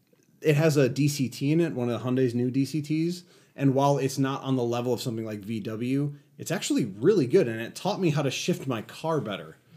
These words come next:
Because while that engine is more detuned for additional torque,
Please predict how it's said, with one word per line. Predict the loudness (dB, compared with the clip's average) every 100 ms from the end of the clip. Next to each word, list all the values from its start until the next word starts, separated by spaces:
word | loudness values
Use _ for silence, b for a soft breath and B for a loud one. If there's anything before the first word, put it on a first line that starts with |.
| b b
Because | -6 2 2 2
while | 0 2 2
that | 2 0 0
engine | 2 2 2
is | -2 -2
more | 0 0
detuned | 2 0 2 2 2
for | -2
additional | -2 -2 0 0
torque, | 0 0 0 -4